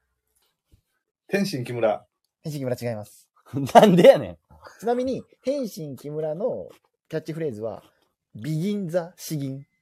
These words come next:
Speaker 2: 天津木村。
Speaker 1: あ。かっこええ。
Speaker 3: え、西か東か教えてよ。それでもダメ？
Speaker 2: えーと、西です。めっちゃ西。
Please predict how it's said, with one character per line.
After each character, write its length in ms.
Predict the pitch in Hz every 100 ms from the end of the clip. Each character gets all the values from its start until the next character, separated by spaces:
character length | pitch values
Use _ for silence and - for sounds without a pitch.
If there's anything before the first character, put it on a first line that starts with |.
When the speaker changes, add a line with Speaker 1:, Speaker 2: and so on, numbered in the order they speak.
| _ _ _
Speaker 2:
天 180 | 190 165
津 240 | 131 120
木 80 | 95
村。 200 | 101 110
Speaker 1:
あ。 80 | - _ _ _ _ _ - - - - 131 -
か 180 | - 139
っ 80 | 131
こ 140 | - 104
え 100 | 113
え。 60 |
Speaker 3:
え、 20 |
西 260 | 151 208 -
か 120 | 254
東 280 | 175 180 175
か 60 | 113
教 100 | 107
え 40 | 107
て 100 | 87
よ。 80 | 78
そ 100 | 202
れ 60 |
で 40 | 202
も 120 | 117
ダ 100 | 90
メ？ 200 | 90 - _ _
Speaker 2:
え 220 | 139 139
ー 40 |
と、 380 | 127 135 131 127
西 240 | 123 135 147
で 80 |
す。 180 | 143 - _ _
め 140 | 104 131
っ 20 |
ち 120 | -
ゃ 60 | 151
西。 300 | 127 120